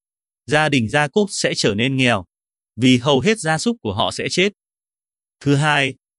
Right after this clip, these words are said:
Ai Cập có nhiều sự chu cấp. Thứ ba, Joseph,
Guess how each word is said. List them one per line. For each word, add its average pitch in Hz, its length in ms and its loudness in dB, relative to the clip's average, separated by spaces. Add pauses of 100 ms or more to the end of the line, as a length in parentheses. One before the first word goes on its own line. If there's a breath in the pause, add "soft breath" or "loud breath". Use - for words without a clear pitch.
(100)
Ai 143 160 0
Cập 131 220 0
có 120 160 0
nhiều 143 240 2
sự 101 240 -6
chu 143 160 -2
cấp. 190 180 0 (840)
Thứ 127 160 2
ba, 139 320 2 (380)
Joseph, 139 360 2